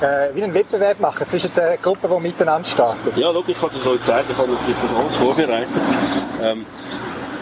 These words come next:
Speaker 2: oder geht dann runter und macht dann oben weiter, dann ist
Speaker 1: Sie
Speaker 2: dann da
Speaker 1: machen
Speaker 2: der
Speaker 1: die,
Speaker 2: Wettbewerb.
Speaker 1: die gleichen Posten, einfach
Speaker 2: Die machen
Speaker 1: versetzt.
Speaker 2: alle gleichen Posten, alle genau die gleichen, aber die einen steigen da ein,
Speaker 1: Mhm.
Speaker 2: die anderen steigen da ein, da und da. Gleichzeitig, oder? Man läuft von da so die Posten her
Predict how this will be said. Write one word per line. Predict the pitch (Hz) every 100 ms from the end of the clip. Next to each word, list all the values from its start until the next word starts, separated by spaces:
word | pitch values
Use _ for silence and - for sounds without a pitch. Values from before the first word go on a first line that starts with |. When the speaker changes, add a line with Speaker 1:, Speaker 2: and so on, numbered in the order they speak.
| -
Speaker 2:
oder | 127 151
geht | 143 135
dann | 123
runter | 135 170 165
und | 139
macht | 131 -
dann | 123
oben | 127 120
weiter, | 120 180
dann | 147
ist | 123 -
Speaker 1:
Sie | -
Speaker 2:
dann | 147
da |
Speaker 1:
machen | - 139
Speaker 2:
der | 131
Speaker 1:
die, | 113
Speaker 2:
Wettbewerb. | 156 143
Speaker 1:
die | 156
gleichen | 180 214 -
Posten, | 175 196 170
einfach | 170
Speaker 2:
Die | 160
machen | 180
Speaker 1:
versetzt. | 156 151
Speaker 2:
alle | 214
gleichen | 208 208 180
Posten, | 165 185 - - -
alle | 196 175
genau | 170 185
die | 175
gleichen, | 165 185 -
aber | 151 156 139 - 139 151
die |
einen | 160 156 135
steigen | 151 143 131
da | 151 175
ein, | 214 262
Speaker 1:
Mhm. | 285 175 139 165 - -
Speaker 2:
die |
anderen | 160 156 147
steigen | 151 143 139
da | 160 180
ein, | 185
da | 147
und | 143 131 110
da. | 131 131 - - - - - - - -
Gleichzeitig, | 151 185 - 147 120 - 120
oder? | 131
Man | 135
läuft | 131 131
von | -
da | 123 160
so | 151 135
die | 123
Posten | 139 180 - 208
her | 196 196